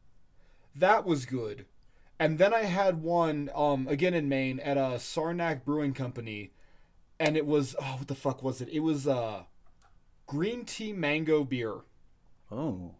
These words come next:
Speaker 2: okay.
Speaker 1: And we saw it, and we, we got a flight of it, and we threw that one in,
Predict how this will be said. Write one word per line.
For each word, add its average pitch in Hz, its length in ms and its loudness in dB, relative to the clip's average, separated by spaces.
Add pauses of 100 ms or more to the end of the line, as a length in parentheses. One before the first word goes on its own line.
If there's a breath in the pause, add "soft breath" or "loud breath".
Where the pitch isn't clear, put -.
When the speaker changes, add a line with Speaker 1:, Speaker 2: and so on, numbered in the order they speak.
(360)
Speaker 2:
okay. 147 480 -8
Speaker 1:
And 170 180 4
we 160 100 4
saw 196 380 4
it, 196 220 4
and 156 240 2
we, 156 220 -2
we 156 180 0
got 165 220 4
a 190 60 4
flight 165 460 0
of 131 220 -2
it, 135 100 0
and 127 80 -2
we 135 60 0
threw 165 260 0
that 151 260 2
one 135 160 0
in, 131 180 -2